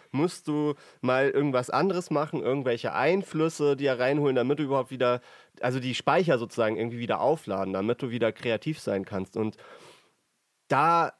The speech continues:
das haben wir schon immer heimlich, ohne es zu merken, so ein bisschen gemacht, dass wir dann einfach mal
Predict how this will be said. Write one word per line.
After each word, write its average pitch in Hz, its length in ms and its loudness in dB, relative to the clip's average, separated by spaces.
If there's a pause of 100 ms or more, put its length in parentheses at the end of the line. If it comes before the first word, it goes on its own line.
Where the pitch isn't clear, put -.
(140)
das 147 220 -2
haben 180 120 2
wir 202 80 4
schon - 160 0
immer 180 340 4
heimlich, 123 400 -2
ohne 135 220 4
es - 260 -4
zu - 160 -4
merken, 139 360 2
so 123 80 -4
ein 123 60 -2
bisschen 127 300 -2
gemacht, 127 400 0
dass 113 160 -4
wir 120 100 0
dann 117 200 0
einfach 120 280 -4
mal 110 260 0